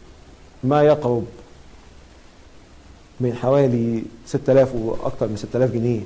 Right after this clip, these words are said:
ستة آلاف وخمسمية جنيه تقريبًا. آه، عمل وفر ضريبي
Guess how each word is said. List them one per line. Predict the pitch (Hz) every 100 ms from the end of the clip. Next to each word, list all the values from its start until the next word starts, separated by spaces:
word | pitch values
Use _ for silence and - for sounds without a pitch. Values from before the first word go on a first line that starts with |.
| - -
ستة | - 107
آلاف | 110
وخمسمية | - 110 - 117
جنيه | 117
تقريبًا. | 113 - 120 110 98 87 - - - - - - - - - -
آه، | - - 52 50 - - -
عمل | 127 127
وفر | 123 139 131
ضريبي | 120 110 160 190